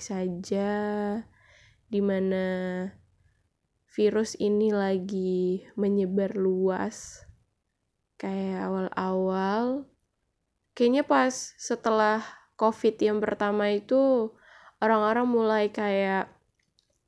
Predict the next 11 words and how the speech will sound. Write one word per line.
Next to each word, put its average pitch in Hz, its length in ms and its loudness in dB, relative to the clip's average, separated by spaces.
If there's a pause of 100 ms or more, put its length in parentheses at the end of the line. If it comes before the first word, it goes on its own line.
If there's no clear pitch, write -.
jadi 214 320 4
biasa 202 480 2
lagi 196 400 2
nih, 196 400 -4
kayak 185 640 -2
udah 180 240 2
nggak 180 160 -2
mau 180 160 -2
pakai 190 240 -4
masker 190 400 -4
lagi, 190 1040 2